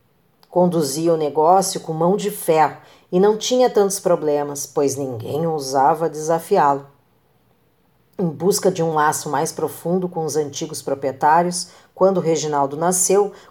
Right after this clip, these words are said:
convidou-os para padrinhos do garoto. O plano de aproximação não deu certo. O temperamento brutal afastava qualquer tentativa de convivência.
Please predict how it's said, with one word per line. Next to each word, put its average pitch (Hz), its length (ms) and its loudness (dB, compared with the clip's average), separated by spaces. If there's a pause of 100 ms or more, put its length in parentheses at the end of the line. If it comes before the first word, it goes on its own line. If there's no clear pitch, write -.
convidou-os 247 760 4
para 226 260 4
padrinhos 185 960 4
do 165 140 -6
garoto. - 600 -4 (460)
O 160 80 -4
plano 175 380 4
de 180 80 4
aproximação 165 760 0
não 175 180 0
deu 185 200 2
certo. 147 520 -2 (320)
O 151 60 -8
temperamento 175 1900 0
brutal 175 840 4
afastava 175 1000 2
qualquer 190 760 2
tentativa 175 540 -4
de 170 100 -12
convivência. - 800 -10